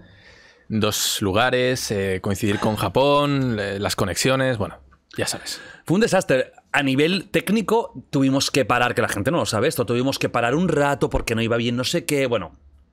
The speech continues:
Speaker 2: una auténtica odisea, pero ya, hoy tengo aquí a Dharma delante y a ver si algún día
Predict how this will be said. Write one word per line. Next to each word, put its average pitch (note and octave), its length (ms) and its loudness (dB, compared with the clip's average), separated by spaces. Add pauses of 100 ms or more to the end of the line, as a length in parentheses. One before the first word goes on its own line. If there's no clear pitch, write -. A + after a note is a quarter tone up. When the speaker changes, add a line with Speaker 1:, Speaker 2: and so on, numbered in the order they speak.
(160)
Speaker 2:
una D#3+ 180 -2
auténtica F3 540 -2
odisea, C#3+ 800 -2 (220)
pero G#2 160 -4
ya, A2+ 320 -2 (220)
hoy B2 460 0
tengo A#2+ 260 0
aquí A2+ 400 -2 (160)
a G2 80 -8
Dharma A2 280 0
delante B2 380 0
y A3+ 380 -2
a A#2+ 100 0
ver D#3+ 100 0
si A#3 120 0
algún C#3+ 240 0
día G#3+ 280 -2